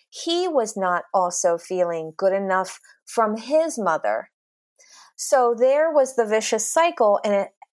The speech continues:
took literally me to beg to die in order to clear that. Now, you don't have to go to that space. You don't have to have that emotional and physical pain, 'cause yes, that was physical pain I was having. No one has to go that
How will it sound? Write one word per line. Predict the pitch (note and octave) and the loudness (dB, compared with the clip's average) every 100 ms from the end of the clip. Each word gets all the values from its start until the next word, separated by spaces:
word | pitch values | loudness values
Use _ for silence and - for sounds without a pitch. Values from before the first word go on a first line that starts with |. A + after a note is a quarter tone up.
| - | -8
took | - F#4+ F4+ - | -2 0 0 -4
literally | A3+ A#3+ C4+ C4+ A3+ G#3 G3 | -4 2 4 2 0 -4 -2
me | G#3 A3 A3+ A3 | -2 0 -2 -2
to | G3+ F3 - | -4 -4 0
beg | A3 A3 G#3 | 0 0 -2
to | F3+ | -4
die | E3+ G#3+ B3 C4+ E3+ D#3 E3+ _ _ - | -2 -2 0 0 -2 -4 -6 _ _ -8
in | G#3 G3+ - | -4 -4 -2
order | A3+ G#3+ G#3 | 0 0 -4
to | G3 | -6
clear | - - C#4 D#4 C#4+ | -8 -8 -2 0 0
that. | E3+ E3 - | -2 -8 -4
Now, | G#3 G#3+ - _ _ - | -2 -2 -6 _ _ -8
you | |
don't | D#4+ F4 C4+ | -2 -2 -2
have | C#4 D#4+ | -4 -4
to | D4 | -4
go | G#3+ C4+ | 0 2
to | D4 | 2
that | A3 F#3 | 0 -2
space. | - - D4+ - - - _ | -4 0 0 0 -10 -16 _
You | D#4+ | -2
don't | D4 C4+ - | -2 -2 -4
have | D4 D#4+ | -2 -2
to | C4+ | -4
have | A#3+ C#4 E4 A#3 F#3+ - - - | -4 -4 -2 -2 -4 -12 -20 -6
that | A#3 C4 - | -2 -2 -2
emotional | A3+ A#3+ C4 - B3 A3+ | -2 0 -2 -2 -4 -2
and | A3 G#3 | -4 -2
physical | C4 B3 G#3+ | -2 0 -4
pain, | G3 C#4+ C4 | -4 -2 0
'cause | G#3 G3+ | 0 0
yes, | B3+ B3 | 0 0
that | - - | -2 0
was | G3+ - | -2 -2
physical | C4 B3 A3 | -2 -2 -4
pain | G#3 C#4+ D4 | -8 -4 0
I | G#3+ | 0
was | F#3+ G3+ | -2 -2
having. | D#4 E4 F3+ G3+ G#3 _ _ - - _ - | -2 0 -2 -4 -16 _ _ -20 -20 _ -2
No | B3+ E4 | 2 4
one | F4 C4 | 2 0
has | B3+ A#3 | 0 0
to | A#3 | 0
go | G#3+ A#3 A3 | 0 2 2
that | A3+ C4 | 0 0